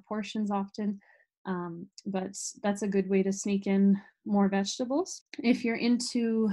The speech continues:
things like smoothies or smoothie bowls, adding a half a cup of frozen cauliflower or broccoli, spinach, green peas, things like that,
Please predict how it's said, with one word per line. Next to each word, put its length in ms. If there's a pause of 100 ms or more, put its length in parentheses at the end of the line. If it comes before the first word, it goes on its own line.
(240)
things 200
like 140
smoothies 720
or 80
smoothie 460
bowls, 460 (300)
adding 480
a 80
half 300
a 60
cup 360
of 280 (100)
frozen 520
cauliflower 1040
or 180
broccoli, 720
spinach, 480
green 320
peas, 540
things 260
like 220
that, 300